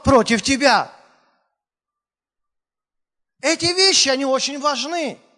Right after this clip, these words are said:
Теперь послушайте.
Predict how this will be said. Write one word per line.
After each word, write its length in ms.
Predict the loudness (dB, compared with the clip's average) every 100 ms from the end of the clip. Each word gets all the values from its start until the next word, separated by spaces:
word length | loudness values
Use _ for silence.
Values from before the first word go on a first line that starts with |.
| _ _ _ _ _ _ _ _ _ _ _ _ _ _ _ _ _ _ _ _ _ _ _
Теперь 280 | -12 -4 -4
послушайте. 800 | -2 -4 -4 -6 -6 -8 -14 -18